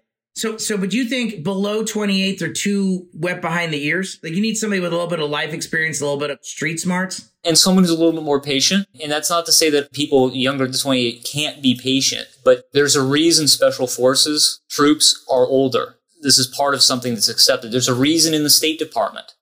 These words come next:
Speaker 2: that they have the person who's gonna be the political counselor or have some of those kind of roles is gonna be a little older. It's just part of becoming naturally more familiar with the environment, more familiar with the situation.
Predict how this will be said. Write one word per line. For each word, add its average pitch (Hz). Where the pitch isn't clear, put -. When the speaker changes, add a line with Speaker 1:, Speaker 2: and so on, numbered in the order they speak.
Speaker 2:
that 123
they 127
have 123
the 123
person 147
who's 135
gonna 131
be 127
the 117
political 143
counselor 110
or -
have 123
some 135
of 135
those 143
kind 147
of 131
roles 110
is 110
gonna 127
be 123
a 123
little 127
older. 143
It's 143
just -
part 170
of 123
becoming 131
naturally 120
more 131
familiar 131
with 123
the 120
environment, 107
more 107
familiar 107
with 98
the 98
situation. 117